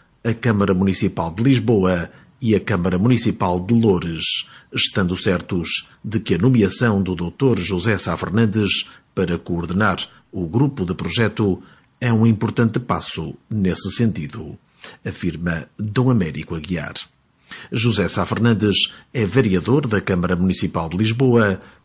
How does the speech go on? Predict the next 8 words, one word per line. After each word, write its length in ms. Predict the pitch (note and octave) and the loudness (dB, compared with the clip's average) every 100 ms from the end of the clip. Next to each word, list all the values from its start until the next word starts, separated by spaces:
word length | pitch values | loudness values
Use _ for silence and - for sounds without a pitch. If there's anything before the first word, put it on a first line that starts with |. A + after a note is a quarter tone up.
| - | 0
com 120 | E3 | 0
o 60 | B2 | 2
pelouro 460 | B2 A2+ G2+ F#2+ | 4 6 6 4
do 160 | F2+ A2 | 4 2
ambiente, 640 | C3 G#2+ F2+ E2 - - - _ - | 2 2 -2 -4 -8 -16 -18 _ -4
clima 480 | G2+ E2 E2 E2 - | -2 -2 -4 -6 -8
e 160 | A#2 F2+ | -4 0
energia. 720 | F2 F2 - E2 D#2+ D#2+ | 0 -2 -4 -6 -6 -8